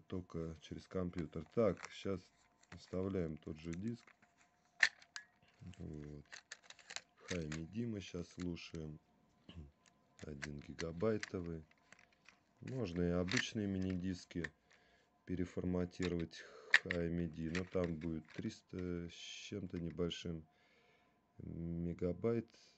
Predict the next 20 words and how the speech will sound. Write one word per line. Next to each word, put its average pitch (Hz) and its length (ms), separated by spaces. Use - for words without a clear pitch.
Здесь 80 680
порядком 85 800
девятьсот 87 720
шестьдесят - 600
мегабайт. 76 640
То 90 80
есть, 87 140
э, 85 360
смотря 90 280
по - 140
каким 82 520
объемам, 85 680
ну, 95 300
чуть-чуть - 400
я, 82 100
может, 82 340
э, 80 360
путаюсь. 123 420
То 117 80
есть, - 220